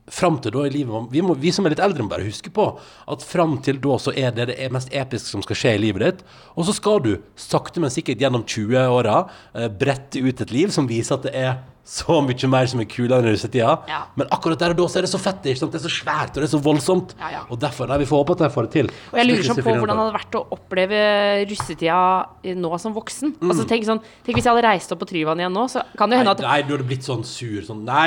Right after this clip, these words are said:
Speaker 2: Nei, nei,
Speaker 1: nei,
Speaker 2: men det
Speaker 1: nei.
Speaker 2: kan jo hende at jeg hadde gått opp der så bare, «Hæ, nei, det er jo ikke så stort.» Altså,
Speaker 1: Ja.
Speaker 2: de bussene er jo ikke så svære, hvis du skjønner hva jeg mener.
Speaker 1: Nei, nei, nei, det
Speaker 2: For jeg
Speaker 1: føltes,
Speaker 2: hus-,
Speaker 1: det f-
Speaker 2: jeg bare følte så enormt, liksom.
Speaker 1: Ja, ja. Jo, nei, men altså,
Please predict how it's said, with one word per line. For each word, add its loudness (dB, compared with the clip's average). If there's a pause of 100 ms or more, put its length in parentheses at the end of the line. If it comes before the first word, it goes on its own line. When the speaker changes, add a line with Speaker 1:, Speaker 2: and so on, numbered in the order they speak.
Speaker 2:
Nei, -
nei, 4
Speaker 1:
nei, 4
Speaker 2:
men 6
det 4
Speaker 1:
nei. 2
Speaker 2:
kan 4
jo 4
hende 4
at 6
jeg 6
hadde 0
gått 2
opp 2
der 4
så 2
bare, 6
«Hæ, 6
nei, 4
det 6
er 2
jo 0
ikke -6
så 0
stort.» -2
Altså, 2
Speaker 1:
Ja. 4
Speaker 2:
de 0
bussene 0
er 6
jo 0
ikke -2
så 0
svære, 2 (140)
hvis 4
du 4
skjønner 6
hva 6
jeg 6
mener. 6
Speaker 1:
Nei, 6
nei, 6
nei, 4
det -2
Speaker 2:
For 4
jeg 4
Speaker 1:
føltes, 4
Speaker 2:
hus-, 4
Speaker 1:
det 4
f- -12
Speaker 2:
jeg -6
bare 2
følte 0
så 6
enormt, 2
liksom. 0 (140)
Speaker 1:
Ja, 2
ja. -10
Jo, 4
nei, 4
men 0
altså, 2